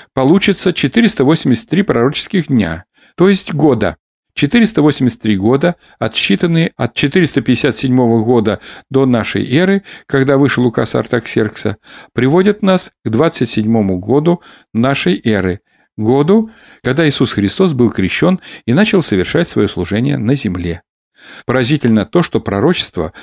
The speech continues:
было представлено Даниилу за пять веков до его исполнения.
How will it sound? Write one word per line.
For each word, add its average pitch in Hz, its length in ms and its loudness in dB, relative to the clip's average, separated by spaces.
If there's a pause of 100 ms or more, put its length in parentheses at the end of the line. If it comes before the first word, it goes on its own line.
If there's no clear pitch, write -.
(140)
было 208 240 4
представлено 151 640 0
Даниилу 123 540 2
за 113 160 0
пять 165 280 -4
веков 160 420 -2
до 110 140 -4
его 107 240 2
исполнения. 127 720 -4